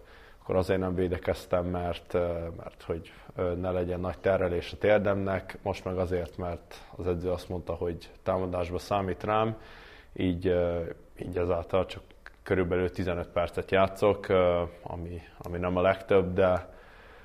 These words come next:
de örülök, hogy, hogy játszok, hiszen egy év, egy év után, ö, egy év után így visszatérni, hogy tudtam játszani egyből februárba, ö, az, az nekem köszönhető és a stábtagoknak, ö, de,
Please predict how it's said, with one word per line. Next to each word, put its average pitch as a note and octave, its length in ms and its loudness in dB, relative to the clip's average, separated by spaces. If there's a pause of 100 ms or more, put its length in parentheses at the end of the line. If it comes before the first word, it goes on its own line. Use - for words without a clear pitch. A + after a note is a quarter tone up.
(140)
de - 140 4
örülök, F#2 440 6
hogy, F2 300 2
hogy F2+ 160 4
játszok, E2+ 560 2
hiszen - 420 -6
egy F2 160 -2
év, F2 220 0
egy F#2+ 240 0
év F2+ 140 0
után, F#2+ 460 4
ö, F#2 260 0 (640)
egy F#2 160 -4
év F#2+ 120 2
után F#2 320 0
így F2+ 180 -2
visszatérni, F#2 680 0
hogy F2+ 180 -2
tudtam F2+ 360 -6
játszani F2+ 400 -4
egyből F2+ 260 0
februárba, F#2+ 960 4 (500)
ö, E2+ 380 0 (760)
az, - 320 -10
az E2+ 160 -4
nekem F#2 320 -4
köszönhető F#2 520 0
és F2 160 -4
a E2 40 -8
stábtagoknak, G2 1120 2
ö, F#2 400 4 (320)
de, E2+ 420 -6